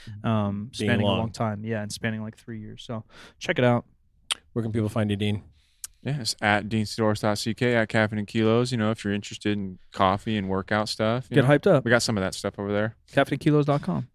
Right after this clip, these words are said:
Speaker 3: Yeah.
Speaker 2: There you go.
Speaker 1: Uh, ladies and gentlemen, three S B dot C O. Uh, appreciate you.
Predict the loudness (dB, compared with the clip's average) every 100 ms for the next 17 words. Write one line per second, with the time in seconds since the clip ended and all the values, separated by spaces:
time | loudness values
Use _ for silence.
0 | -4 -4 -2 -2 -2 -6 0 4 4 2
1 | 0 2 0 0 -4 -8 0 2 4 2
2 | 0 -2 -4 -2 -6 -6 -6 -4 -4 -6
3 | _ -10 -6 -6 -6 -8 -10 -10 -8 -6
4 | -6 -8